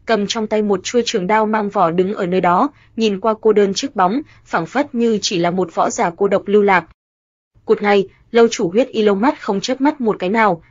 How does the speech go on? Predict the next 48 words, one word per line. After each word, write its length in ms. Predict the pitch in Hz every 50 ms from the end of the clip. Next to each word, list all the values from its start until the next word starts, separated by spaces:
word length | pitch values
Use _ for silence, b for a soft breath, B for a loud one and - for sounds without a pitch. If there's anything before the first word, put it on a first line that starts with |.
| b b
trực 220 | - - 233 202 -
tiếp 120 | 277 285 294
vung 180 | - 240 233 226
tay 240 | 226 233 226 220 202
về 180 | 185 190 170
phía 160 | 160 - 190
đạo 200 | 180 240 214 156
thân 160 | - - 220 214
ảnh 180 | 214 196 175
áo 180 | - 175 180 185
đen, 240 | 214 233 233 226 208 b b b b b
muốn 220 | - 220 214 214 214
quật 220 | 269 254 - -
ngã 120 | 190 185
hắn 240 | 190 190 196 180 185
sang 280 | 185 - - 226 208 202
một 140 | 180 170 170
bên. 260 | 190 214 214 202 - - _ _ _ _ _ - -
Mà 80 | 220 214
đối 140 | 202 208 214
mặt 300 | 240 262 247 - - -
với 120 | 196 190
công 220 | 185 233 214 214
kích 220 | 208 269 311 311 -
của 100 | 220 180
lâu 180 | 190 214 220
chủ 220 | 214 - - 190 165
huyết 180 | 180 254 277
y 140 | - 226 214
lâu, 300 | 214 220 220 220 208 208 B B B B B
thân 140 | - 214
ảnh 160 | 214 214 185 -
áo 240 | - 175 175 185
đen 200 | 196 233 233 220
hơi 180 | 220 220 226 214
hơi 180 | 214 226 214 208
cúi 240 | 208 - 214 208
người, 300 | 226 233 254 240 202 175 B B B B B
tay 140 | - 208 208 190
trái 240 | - 208 185 180 180
cầm 200 | - 226 180 180
đao, 300 | 202 208 214 214 202 b b b b b
tay 140 | b 226 214
phải 160 | 196 - 180
nắm 200 | 170 175 175 180
chặt 200 | 202 - 254 233 -
chuôi 220 | - - 226 214
đao, 320 | 214 226 226 226 214 202